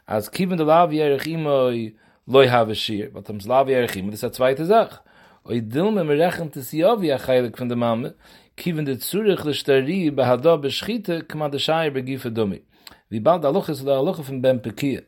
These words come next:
א עבר, שנמצא במאי אימו, אין משך דער מאמע, איז נישט נאר דער מאמע איז מיט דער באכילה, אפילו דער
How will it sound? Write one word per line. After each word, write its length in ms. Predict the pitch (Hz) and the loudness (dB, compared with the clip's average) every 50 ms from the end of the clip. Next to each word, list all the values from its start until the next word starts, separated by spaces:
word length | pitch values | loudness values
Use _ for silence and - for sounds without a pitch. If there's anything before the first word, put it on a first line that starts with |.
| _ - | _ -8
א 120 | 113 113 110 - | -4 -4 -4 -2
עבר, 280 | 160 180 170 151 117 101 101 | -2 -2 0 -2 -2 -4 -4
שנמצא 600 | - - 113 113 131 156 170 139 - - 117 107 92 - - - - - - - _ _ _ _ - | -10 -8 -6 -4 -4 -4 -4 -6 -6 -4 -4 -4 -4 -6 -14 -20 -20 -20 -20 -20 _ _ _ _ -6
במאי 460 | 110 117 120 127 139 147 143 143 135 - | -2 0 2 4 4 4 4 2 0 -2
אימו, 280 | - 131 120 110 104 107 104 - _ - | -4 -4 -4 -2 -2 -4 -6 -10 _ -8
אין 80 | 127 | -6
משך 300 | 120 113 - - 160 156 131 127 | -6 -6 -4 -2 -4 -4 -4 -4
דער 100 | 127 123 | -4 -2
מאמע, 340 | 117 113 107 98 92 110 160 196 _ _ _ _ _ _ _ _ _ _ _ _ | 0 0 0 -2 -4 -6 -8 -10 _ _ _ _ _ _ _ _ _ _ _ _
איז 280 | - 135 139 131 123 127 | -4 -2 -2 -2 0 -2
נישט 220 | 185 190 - - | -2 -2 -4 -2
נאר 200 | 160 160 151 143 | 0 2 2 2
דער 120 | 135 127 127 | 2 2 0
מאמע 240 | 139 165 226 247 | 0 0 2 2
איז 120 | 220 156 127 | 2 0 0
מיט 180 | 131 131 135 | -2 -4 -4
דער 100 | - 123 | -4 -2
באכילה, 540 | 117 120 117 - 127 127 123 135 151 - 135 | -2 -2 -2 -2 -4 -4 -2 -2 -4 -4 -6
אפילו 300 | 123 - - 190 185 180 | -8 -6 -6 -4 -4 -2
דער 200 | 156 147 147 147 | -2 0 0 0